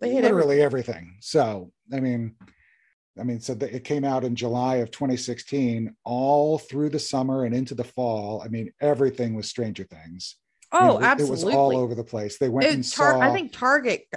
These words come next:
Speaker 1: picked it up, and there was merch everywhere.
Speaker 2: I mean, Obama invited them to the White House in October.
Speaker 1: Mm-hmm. Yes.
Speaker 2: Um, they were on, the kids were on Ellen. They were on the Tonight Show. They were on the Late Late Show.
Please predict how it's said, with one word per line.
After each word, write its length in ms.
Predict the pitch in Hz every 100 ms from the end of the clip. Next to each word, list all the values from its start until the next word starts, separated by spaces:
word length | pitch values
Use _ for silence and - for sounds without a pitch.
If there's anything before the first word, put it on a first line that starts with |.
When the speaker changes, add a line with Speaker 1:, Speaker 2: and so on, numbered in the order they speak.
| -
Speaker 1:
picked 220 | 214 208
it 60 | 180
up, 280 | 175 170 - -
and 360 | 196 185 175 165 _ _ _ _ _
there 360 | 196 214 247 247
was 400 | 220 175 170 - _ _
merch 320 | 214 233 220 - _ _ -
everywhere. 720 | 247 185 185 156 147 80 - _ -
Speaker 2:
I 80 |
mean, 160 | 151 147 -
Obama 680 | 135 110 123 143 160 170 151
invited 400 | 127 127 131 123
them 120 | 135
to 100 | 127
the 100 | 113
White 240 | 107 117 120
House 320 | 127 139 -
in 80 | 143
October. 460 | 139 214 214 240 254 262
Speaker 1:
Mm-hmm. 60 | - _ _ _ _
Yes. 360 | 196 320 453 427
Speaker 2:
Um, 400 | 110 110 104 104 _ _ -
they 100 | 131
were 200 | 127 110
on, 300 | 120 113 107
the 100 | 120
kids 260 | - 139
were 100 | 131
on 160 | 113 101
Ellen. 380 | 123 139 143 143
They 100 | 123
were 120 | 113
on 40 | 107
the 100 | 101 - _ _
Tonight 400 | - 110 143 -
Show. 320 | - 147 143
They 100 | 117
were 80 | 107
on 80 | 90
the 80 | 95
Late 240 | 107 101
Late 260 | 120 147 -
Show. 680 | - 147 139 139 135 135